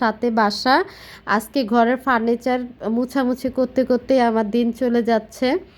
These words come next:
আসসালামু আলাইকুম, তোমরা কেমন আছো? আশা করি ভালো আছো। I hope আমিও খুব ভালো আছি তোমাদের দোয়ায়। এই যে দেখে নাও, আমার ড্রয়িং আর ডাইনিং একসাথেই আমি কিভাবে গুছিয়ে রাখি সেটাই শেয়ার করলাম। কারণ যেতে আমার বাসায়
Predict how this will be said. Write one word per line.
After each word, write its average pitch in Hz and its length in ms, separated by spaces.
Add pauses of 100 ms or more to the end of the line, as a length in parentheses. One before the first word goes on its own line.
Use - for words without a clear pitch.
(300)
আসসালামু 285 580
আলাইকুম, 294 460
তোমরা 262 260
কেমন 247 380
আছো? 254 300
আশা 262 320
করি 247 240
ভালো 233 360
আছো। 233 280 (200)
I 214 120
hope 240 180
আমিও 220 340 (120)
খুব 269 200
ভালো 254 260
আছি 262 240
তোমাদের 254 520
দোয়ায়। 277 260 (360)
এই 220 160
যে 262 140
দেখে 269 320
নাও, 269 280
আমার 254 320 (300)
ড্রয়িং 233 360
আর 247 180
ডাইনিং 226 420
একসাথেই 233 640 (440)
আমি 233 240
কিভাবে 254 440
গুছিয়ে 262 420
রাখি 247 320
সেটাই 240 360
শেয়ার 226 300
করলাম। 220 440 (1160)
কারণ 254 260
যেতে 262 260
আমার 269 280
বাসায় 262 360